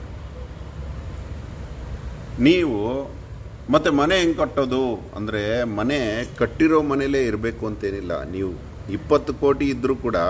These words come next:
ಅಷ್ಟೇ royal. ಇಪ್ಪತ್ತು ಕೋಟಿ, ನಿಮ್ಮ ಹತ್ರ ಎರಡು ಕೋಟಿ ರೂಪಾಯಿ ಇದೆ ಅಂತ ಇಟ್ಕೊಳ್ಳಿ. ನೀವು ಬ್ಯಾಂಕಲ್ಲಿ ಹಾಕ್ಕೊಳ್ಳಿ. ಬ್ಯಾಂಕಲ್ಲಿ ಹಾಕ್ಕೊಂಡ್ರೆ ನಿಮಗೆ ಬ್ಯಾಂಕು ಏಳು ಪರ್ಸೆಂಟ್ ಅಲ್ಲ, ಐದು ಪರ್ಸೆಂಟ್ interest ಕೊಟ್ರು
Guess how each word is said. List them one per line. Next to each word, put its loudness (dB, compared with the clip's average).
ಅಷ್ಟೇ 2
royal. 4
ಇಪ್ಪತ್ತು 0
ಕೋಟಿ, -2
ನಿಮ್ಮ 2
ಹತ್ರ 0
ಎರಡು 6
ಕೋಟಿ -2
ರೂಪಾಯಿ 0
ಇದೆ -6
ಅಂತ -6
ಇಟ್ಕೊಳ್ಳಿ. -10
ನೀವು 6
ಬ್ಯಾಂಕಲ್ಲಿ 2
ಹಾಕ್ಕೊಳ್ಳಿ. -2
ಬ್ಯಾಂಕಲ್ಲಿ 6
ಹಾಕ್ಕೊಂಡ್ರೆ 0
ನಿಮಗೆ -2
ಬ್ಯಾಂಕು -2
ಏಳು 6
ಪರ್ಸೆಂಟ್ -4
ಅಲ್ಲ, 0
ಐದು 0
ಪರ್ಸೆಂಟ್ -2
interest -6
ಕೊಟ್ರು -8